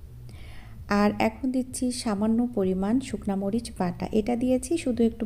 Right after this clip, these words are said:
ভালো কালার আসবে এই জন্য। আর এখন দিয়ে দিচ্ছি হচ্ছে হাফ কাপের মতো পেঁয়াজ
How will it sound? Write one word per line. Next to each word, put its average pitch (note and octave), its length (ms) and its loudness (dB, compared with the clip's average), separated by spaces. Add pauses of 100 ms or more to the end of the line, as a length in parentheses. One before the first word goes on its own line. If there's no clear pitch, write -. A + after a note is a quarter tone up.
ভালো A3 260 2
কালার G3 360 4
আসবে A3 220 -2 (200)
এই F#3 120 6
জন্য। E3+ 200 2 (1600)
আর G#3 100 8 (220)
এখন A3+ 280 -2
দিয়ে C#4+ 180 4
দিচ্ছি A#3 320 -2 (140)
হচ্ছে A#3 260 -4 (140)
হাফ G#3 180 -2 (100)
কাপের G#3+ 360 2 (100)
মতো G3 200 -2 (140)
পেঁয়াজ G#3 260 2